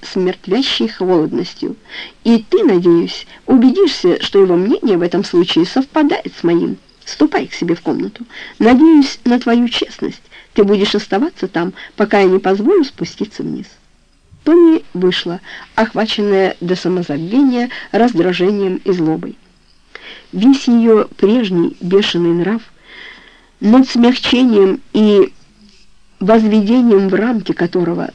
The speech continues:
так много трудилась мать в последние пять лет, проснулся снова. Она ходила взад и вперёд по комнате, и в уме кипел водоворот негодующих мыслей. Затем открыла дверь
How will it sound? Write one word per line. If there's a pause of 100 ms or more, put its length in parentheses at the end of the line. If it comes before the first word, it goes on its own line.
так
много
трудилась
мать (160)
в
последние
пять
лет, (340)
проснулся
снова. (2250)
Она
ходила
взад
и
вперёд
по
комнате, (260)
и
в
уме (120)
кипел
водоворот (100)
негодующих
мыслей. (400)
Затем (360)
открыла
дверь